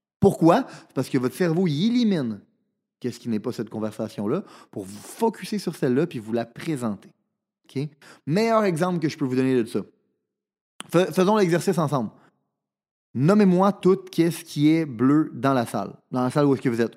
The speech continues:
Où est-ce que vous êtes ? Peut-être vous êtes en train de conduire, concentrez-vous. Puis si vous êtes en train de conduire, c'est peut-être pas le bon moment de faire l'exercice, mais, euh, concentrez-vous à trouver tout qu'est-ce qui est bleu. Tout qu'est-ce qui est bleu autour de vous, hein ? Puis là, euh, p-, peut-être que si vous regardez avec moi, mais, mais, ben, qu'est-ce qui est bleu, hein ? Ben,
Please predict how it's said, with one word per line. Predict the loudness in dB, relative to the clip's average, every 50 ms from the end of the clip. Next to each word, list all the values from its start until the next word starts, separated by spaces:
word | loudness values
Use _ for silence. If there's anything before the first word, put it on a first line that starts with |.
| -6
Où | -2 0 0
est-ce | 0 0
que | -2
vous | 0 0
êtes ? | -2 -2
Peut-être | -4 -4 -4 -2 0
vous | 0
êtes | 0 0
en | -2 -2
train | -2 -2
de | -2
conduire, | -2 -2 0 0 0 -2 -2
concentrez-vous. | -4 -6 -6 -4 -6 -4 -4 -4 -4 -4
Puis | -6 -12 -20 -20 _
si | -6 -6
vous | -6
êtes | -4 -4
en | -8 -8
train | -6 -6
de | -8
conduire, | -6 -6 -4 -2 -2 -2 -2
c'est | -6 -6
peut-être | -6 -6 -4
pas | -2 -2
le | -2
bon | 0 0
moment | 0 0 0 0 -2 -2
de | -2
faire | -2 -2
l'exercice, | -2 -2 -2 -4 -4 -4 -4 -6 -4 -2 0
mais, | 2 2 2 0 -2 -8 -14 -16 -16 -18 -18 -14 -6 -4
euh, | 0
concentrez-vous | 2 4 6 6 6 4 4 4 4 4 4
à | 2
trouver | 2 2 2 2 2
tout | 2 0
qu'est-ce | 0 0 0 2
qui | 4 4
est |
bleu. | 6 6 4 4 2 -2 -12 -20 _ _ _
Tout | 0 0
qu'est-ce | 2 2 0 0
qui | 2 0
est | 4
bleu | 6 6
autour | 6 6 6 4
de | 4 4
vous, | 2 0 -2 -6 -10 -18 _ _ _ -2
hein ? | 0 0 0 -2 -6 -14 -20 -20 _ _ _
Puis | -2 2 4
là, | 4 4
euh, | 6 6 6 4 4 2
p-, | 0 -4 -6
peut-être | -6 -4 0 0 0 0
que | 0 -4
si | -4 -4 -2 0
vous | 0 0
regardez | 0 0 0 0 0 0 0 -2 0 0 0
avec | -2 -2 -2 -4
moi, | -4 -4 -4 -4
mais, | -6 -6 -8 -8
mais, | -10 -12 -12 -10
ben, | -10 -10 -10
qu'est-ce | -10 -12 -14 -14 -14
qui | -10 -10 -8
est | -8
bleu, | -6 -6 -6 -6 -8 -10
hein ? | -12 -12
Ben, | -10 -10 -10 -10 -12